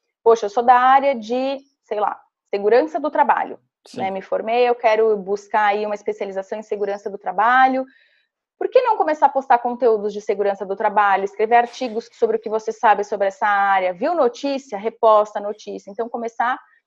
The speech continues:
Speaker 1: a criar conteúdo sobre isso é super importante. Eu escrevi um artigo relacionado a isso, eu vou lá e transformo num artigo. Você pode escrever artigos dentro do, do LinkedIn e ele vai ficar fazendo parte do teu perfil, o que é super legal. Porque quando você faz aquele post curtinho,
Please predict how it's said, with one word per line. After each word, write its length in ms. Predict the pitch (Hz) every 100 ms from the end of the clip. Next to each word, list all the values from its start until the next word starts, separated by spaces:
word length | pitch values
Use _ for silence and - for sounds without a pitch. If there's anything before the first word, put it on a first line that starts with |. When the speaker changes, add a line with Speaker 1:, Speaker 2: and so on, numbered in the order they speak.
| _
Speaker 1:
a 100 | -
criar 300 | 208 196 190
conteúdo 460 | 226 233 226 190 190
sobre 260 | - 185 190
isso 140 | 196
é 40 |
super 280 | 196 220 226
importante. 520 | 233 226 196 185 196 208
Eu 40 |
escrevi 600 | 214 _ 220 214 262 302 _ _ _
um 120 | 214
artigo 580 | 208 208 - 233 220 190
relacionado 580 | 202 190 196 202 196 190
a 80 |
isso, 220 | 208 240 208
eu 40 |
vou 100 | 196
lá 80 | 190
e 40 |
transformo 420 | 196 202 - 196
num 140 | 202 202
artigo. 300 | 196 - 208
Você 160 | 196
pode 200 | - 247
escrever 280 | 277 262 240
artigos 520 | 214 - - 180 165
dentro 300 | 165 180 190
do, 160 | 185 180
do 100 | -
LinkedIn 520 | 185 185 190 180 165 165
e 40 |
ele 120 | 185
vai 120 | 202
ficar 260 | 208 _ 226
fazendo 280 | 233 233 247
parte 400 | 247 233 262 -
do 100 | 220
teu 140 | 202
perfil, 380 | 190 190 - 139 _ _ _
o 40 | _
que 80 |
é 40 | 185
super 260 | 214 208
legal. 300 | 226 214 160 - _ _
Porque 140 | _ _
quando 180 | 302
você 180 | 349 269
faz 160 | 240 208
aquele 220 | 196 185
post 380 | - 190 185 -
curtinho, 640 | _ 160 - 240 233 165